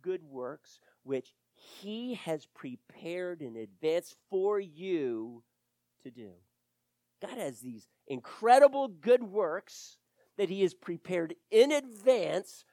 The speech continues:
for you to walk in, for you to do, for you to practice, live in.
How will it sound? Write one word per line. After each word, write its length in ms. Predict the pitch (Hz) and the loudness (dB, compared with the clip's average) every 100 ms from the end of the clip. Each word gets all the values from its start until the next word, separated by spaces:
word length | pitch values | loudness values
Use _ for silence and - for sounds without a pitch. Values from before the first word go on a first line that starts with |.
| _ - | _ -16
for 60 | |
you 160 | 156 185 | -14 -10
to 80 | 180 | -10
walk 420 | 160 208 190 156 | -6 -8 -6 -8
in, 80 | 131 | -10
for 140 | 190 | -12
you 160 | 185 175 | -12 -12
to 80 | |
do, 340 | 156 139 214 175 | -12 -12 -10 -10
for 100 | 156 | -12
you 120 | 160 | -12
to 80 | 165 | -14
practice, 580 | - 214 220 - 147 190 | -10 -8 -6 -8 -16 -2
live 320 | 220 240 151 | 2 2 0
in. 180 | 127 | -12